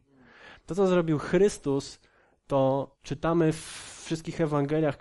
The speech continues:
kiedy, kiedy, e, czytamy opis życia Chrystusa, to tylko wobec jednej kategorii ludzi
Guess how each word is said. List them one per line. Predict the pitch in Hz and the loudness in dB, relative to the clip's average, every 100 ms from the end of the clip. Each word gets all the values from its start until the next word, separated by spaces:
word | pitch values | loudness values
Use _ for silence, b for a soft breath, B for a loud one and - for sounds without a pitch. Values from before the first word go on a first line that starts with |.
| _ | _
kiedy, | - 139 143 139 - | -10 -4 -2 -2 -4
kiedy, | - 139 143 143 135 | -10 -4 -2 -2 -2
e, | 139 135 131 131 - _ _ _ _ _ - - | -4 -2 -2 -4 -8 _ _ _ _ _ -18 -10
czytamy | 139 156 151 | -2 0 0
opis | 160 165 160 | 0 -2 -2
życia | 143 156 160 | -4 -2 -4
Chrystusa, | 127 139 - 175 156 127 120 b b b b | -2 -6 -4 -6 -2 -2 -4 b b b b
to | 131 | -6
tylko | 147 151 | -4 -4
wobec | 135 143 143 131 | -2 0 0 2
jednej | 165 170 165 | 0 2 0
kategorii | 160 151 143 147 147 139 | 0 -4 -2 0 0 2
ludzi | 156 127 113 113 | 2 2 -2 -4